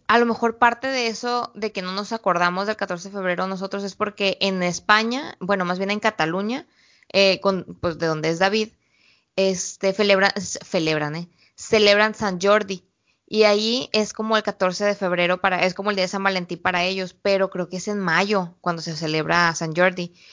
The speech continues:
Y ellos, por ejemplo, su costumbre, su tradición es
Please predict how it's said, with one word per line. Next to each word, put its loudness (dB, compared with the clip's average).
Y 2
ellos, 2
por -2
ejemplo, 2
su 0
costumbre, 2
su -6
tradición 2
es 0